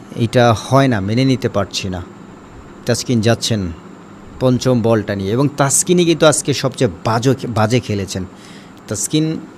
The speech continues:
একজন ভালো খেলবেন এবং তার মাধ্যমে দ-, পরবর্তী বলটা এবারে ছোট্ট করে শর্ট মিড উইকেটে পুশ করে দিয়ে ইতোমধ্যে আমরা দেখতে পাচ্ছি, আহ, জিতে গেল কিন্তু। হ্যাঁ,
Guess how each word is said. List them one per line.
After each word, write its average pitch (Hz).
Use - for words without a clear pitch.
একজন 120
ভালো 120
খেলবেন 139
এবং 147
তার 127
মাধ্যমে 127
দ-, 101
পরবর্তী 101
বলটা 120
এবারে 104
ছোট্ট 131
করে 123
শর্ট 147
মিড 131
উইকেটে 131
পুশ 160
করে 123
দিয়ে 101
ইতোমধ্যে 139
আমরা 117
দেখতে 113
পাচ্ছি, 107
আহ, 110
জিতে 135
গেল 139
কিন্তু। 92
হ্যাঁ, 101